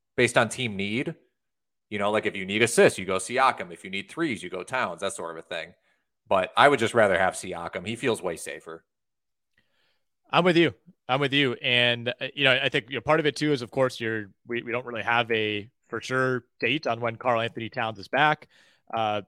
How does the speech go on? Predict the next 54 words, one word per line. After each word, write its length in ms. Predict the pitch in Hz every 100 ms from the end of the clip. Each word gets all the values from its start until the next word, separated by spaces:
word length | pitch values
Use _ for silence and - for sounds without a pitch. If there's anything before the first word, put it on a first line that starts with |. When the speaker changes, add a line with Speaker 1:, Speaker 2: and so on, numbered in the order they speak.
| -
Speaker 2:
Towns 240 | 156 165
and 80 | 160
Siakam 400 | 143 131 139 139
are, 120 | 120 107
are 120 | 113 -
basically 400 | 143 - 139 120
equal 440 | 131 131 123 123 _ _ _ _ -
in 160 | 123
per 180 | 117 127
game 240 | 120 123 120
value. 480 | 117 123 123 123 120 _ _ _ -
Um, 380 | 110 104 98 101
and 160 | 127
I, 100 | 131 147 139
I 60 | 147
do 120 | 151
think, 300 | 180 170 143
you 60 | 135
know, 180 | 123 117
if 420 | - - 143 -
we're, 180 | 131 120
if 100 | -
we're 60 |
taking 260 | 127 147 135
into 300 | 127 139 135
account, 420 | 117 120 120 117 _
you 80 | 120
know, 60 | 110
preseason 460 | - 127 139 110
expectations, 720 | 113 - 104 - 127 131 123 -
like, 140 | -
there's 160 | 120 -
still 200 | 151 151
this 140 | 135
belief 400 | - 113 131 -
that 280 | 113 107 107 _ _ _ _ _
when 180 | 127 120
Towns 260 | 143 147
is 80 | 139
at 120 | 135
his 80 | 123
best 320 | - 127 -
and 100 | 120
Siakam 360 | - 120 131 120
is 100 | 113
at 100 | 110
his 100 | 107
best, 380 | 117 107 - - _ _ _
Towns 260 | - 123 120
is 80 | 113
probably 260 | - 127
the 60 | 117
better 220 | 113 107
player 400 | - 135 151 151